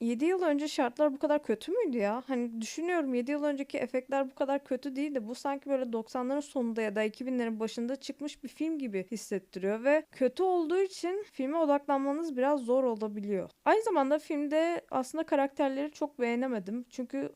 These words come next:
iblis diye adlandırdıkları bir karakter haricinde karakterler bana pek orijinalmiş gibi gelmedi. Ve zaten iki saate sığdırmaya çalıştıkları için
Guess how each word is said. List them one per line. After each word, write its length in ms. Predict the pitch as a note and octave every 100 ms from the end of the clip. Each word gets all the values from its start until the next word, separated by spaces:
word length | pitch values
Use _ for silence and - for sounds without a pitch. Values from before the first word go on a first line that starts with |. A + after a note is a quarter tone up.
| -
iblis 380 | C4 C#4 -
diye 240 | D#4 C#4+ C4+
adlandırdıkları 960 | A#3+ A#3 B3+ B3 A#3+ A#3 _ B3 A#3+ B3+
bir 80 |
karakter 460 | C4 C#4 B3 B3+ D4+
haricinde 440 | C#4 A3+ G#3+ A#3+
karakterler 600 | B3+ B3+ A#3+ - C4 C#4+
bana 160 | A#3+ B3+
pek 220 | C#4+ C#4
orijinalmiş 680 | G#3+ G#3+ G3+ A#3+ C4+ C4+ -
gibi 180 | G#3+ B3+
gelmedi. 680 | B3+ G#3+ A3 F#3+ F3+ C#4 - -
Ve 240 | B3+ C#4
zaten 360 | B3+ D4+ E4 D4+
iki 320 | A#3 - E4+
saate 640 | E4 E4 A3 G3 G#3 G3+ G3+
sığdırmaya 520 | - - A3+ A3+ A3+
çalıştıkları 680 | A#3 B3+ A3+ - A3+ B3+ C4+
için 360 | D#4 - C#4